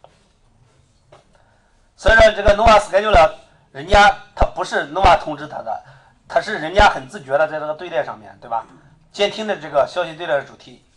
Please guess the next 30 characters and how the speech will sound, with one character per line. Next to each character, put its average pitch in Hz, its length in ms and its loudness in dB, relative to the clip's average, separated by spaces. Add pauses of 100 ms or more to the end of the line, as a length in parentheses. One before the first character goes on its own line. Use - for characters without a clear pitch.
(140)
一 202 120 -16
听 - 200 -12
到， - 320 4
哎， 135 180 0
他 139 60 -16
就 139 80 -14
知 165 80 -16
道 165 120 2
他 147 80 0
要 147 60 2
干 147 200 0
活 113 160 -6
了。 131 180 -4 (760)
然 180 140 4
后 254 120 6
这 247 80 0
个 220 140 4
Nova 240 360 6
Scheduler 165 640 2
和 151 280 2
这 196 120 -2
个， 156 300 4 (440)
呃， 135 460 0
数 - 160 -16
据 226 100 -10
库 262 180 -2
进 156 160 -10
行 131 120 -12
沟 135 120 -6
通 123 320 -12